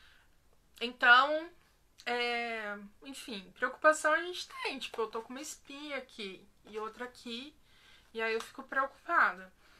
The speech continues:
Mas eu sei que vocês não vão me julgar, né? Hum. É chá mesmo? Tá, tá bom. Tá bom.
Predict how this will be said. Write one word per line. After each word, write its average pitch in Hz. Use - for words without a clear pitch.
Mas 226
eu 269
sei 247
que 247
vocês 247
não 247
vão 254
me 269
julgar, 214
né? 190
Hum. 226
É 202
chá 233
mesmo? 240
Tá, 208
tá 233
bom. 226
Tá 208
bom. 190